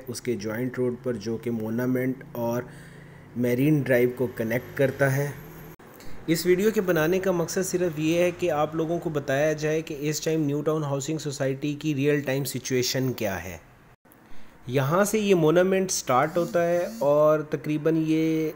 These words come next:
दो किलोमीटर का राउंड अबाउट है और इसके जो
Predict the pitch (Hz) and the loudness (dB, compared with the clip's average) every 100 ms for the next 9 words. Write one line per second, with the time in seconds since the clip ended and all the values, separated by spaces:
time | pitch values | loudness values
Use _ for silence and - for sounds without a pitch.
0 | - 131 117 165 170 185 180 165 165 165 | -10 -2 4 4 6 6 6 4 0 4
1 | 156 135 123 151 160 156 160 160 160 - | 4 6 4 4 4 4 4 4 0 0
2 | 139 147 147 156 143 175 160 | 0 0 0 -2 0 0 -2